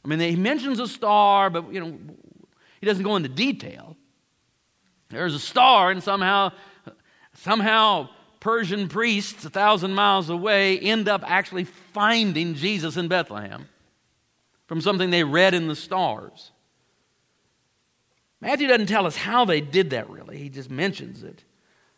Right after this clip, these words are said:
But what's important for Matthew is what it signifies, what it portends. And what it portends is that soon the Gentile nations are going to begin to worship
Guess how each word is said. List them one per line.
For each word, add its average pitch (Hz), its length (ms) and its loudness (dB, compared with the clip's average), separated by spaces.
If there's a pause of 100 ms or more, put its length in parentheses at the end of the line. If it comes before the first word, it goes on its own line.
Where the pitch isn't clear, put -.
(100)
But 160 280 0
what's 180 200 -2
important 180 520 0
for 170 120 -4
Matthew 185 460 0
is 160 160 -2
what 185 240 -2
it 190 140 -2
signifies, 170 760 -4
what 190 200 -2
it 190 180 -6
portends. 185 1000 -6 (480)
And 202 160 0
what 220 180 2
it - 120 -4
portends 208 920 -2 (260)
is 185 460 0
that 196 520 -2 (760)
soon 190 960 -4 (300)
the 170 80 -2
Gentile 190 600 0
nations 185 720 -4 (160)
are 170 120 2
going 180 240 0
to 180 80 -4
begin 175 340 -2
to 175 80 0
worship 180 640 -4